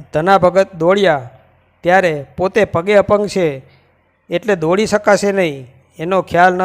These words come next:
રહ્યો. એ તો દોડ્યા એવો જ ચમત્કાર થયો, એમના પગ સાજા થઈ ગયા. આ ધના ભગતને રામાપીરના બ્રાહ્મણ સ્વરૂપે દર્શન થયા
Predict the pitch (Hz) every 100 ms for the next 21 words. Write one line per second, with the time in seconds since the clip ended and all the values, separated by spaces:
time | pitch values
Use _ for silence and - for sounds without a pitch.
0 | 180 151 131 127 - _ _ _ _ 151
1 | 165 185 170 185 214 190 156 139 _ -
2 | 170 202 202 196 196 196 185 170 160 202
3 | 165 127 - _ _ _ _ 147 175 180
4 | 185 196 220 208 - 170 196 196 175 165
5 | 156 139 131 _ _ _ _ - 175 185
6 | 190 190 185 202 196 170 170 196 196 190
7 | 180 151 156 196 214 196 190 175 160 160
8 | 185 170 160 147